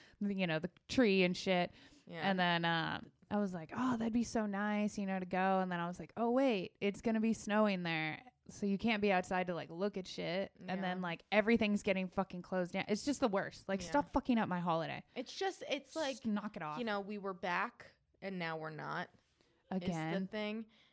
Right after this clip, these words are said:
Speaker 2: And I just can't believe that it's just, where did the, t-, what did I do? What di-, what did we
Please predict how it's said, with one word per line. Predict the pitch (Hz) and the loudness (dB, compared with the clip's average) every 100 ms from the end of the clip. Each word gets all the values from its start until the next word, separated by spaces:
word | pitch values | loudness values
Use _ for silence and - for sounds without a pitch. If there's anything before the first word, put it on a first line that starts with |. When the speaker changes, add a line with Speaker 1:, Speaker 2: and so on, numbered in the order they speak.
| _ | _
Speaker 2:
And | 202 196 | -8 -6
I | |
just | 190 208 208 | -8 -10 -12
can't | - 226 214 | -8 -8 -6
believe | 190 185 226 285 175 175 - _ _ _ - | -10 -8 -6 -6 -6 -8 -14 _ _ _ -8
that | 185 | -8
it's | 180 - | -8 -12
just, | - 196 185 - _ _ _ | -8 -8 -8 -12 _ _ _
where | 208 196 240 277 | -8 -2 -2 -2
did | 240 202 | -4 -6
the, | 233 | -6
t-, | - - | -8 -8
what | 214 220 277 | -2 -2 0
did | 381 | 2
I | 359 285 - - | 4 2 -2 -4
do? | 196 226 320 - - - 208 | 0 2 2 -2 -10 -16 0
What | 254 294 | 2 2
di-, | - | -4
what | 226 226 311 | 2 4 4
did | - 415 | 4 4
we | - | 6